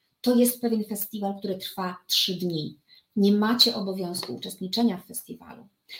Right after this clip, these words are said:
To jest coś, co lubicie i chcecie. I bierzecie w tym udział, bo chcecie. A szkoła, prawo daje wam możliwość zawieszenia na ten czas obowiązku szkolnego.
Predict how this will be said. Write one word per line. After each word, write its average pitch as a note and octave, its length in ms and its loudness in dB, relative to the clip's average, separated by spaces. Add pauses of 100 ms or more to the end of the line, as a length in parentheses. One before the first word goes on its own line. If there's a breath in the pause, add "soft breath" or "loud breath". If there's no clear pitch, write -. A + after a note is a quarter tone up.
(120 loud breath)
To F#3+ 80 -4
jest - 260 -4
coś, - 460 2 (100)
co F#3 160 0
lubicie F#3+ 400 2
i - 120 -6
chcecie. - 560 0 (280)
I A#3+ 60 6
bierzecie A3 380 4
w - 40 -8
tym F#3 220 -4
udział, F#3+ 360 0 (100)
bo F#3 120 -2
chcecie. - 580 2 (760 loud breath)
A E3 360 2
szkoła, A#3 800 6
prawo G#3+ 720 2 (340)
daje B3+ 400 4
wam G#3+ 220 2
możliwość G3+ 800 -2 (760)
zawieszenia C#4+ 720 4
na A3+ 100 2
ten F#3+ 240 -8
czas F#3+ 480 -10 (100)
obowiązku B3 540 2
szkolnego. E3+ 540 -12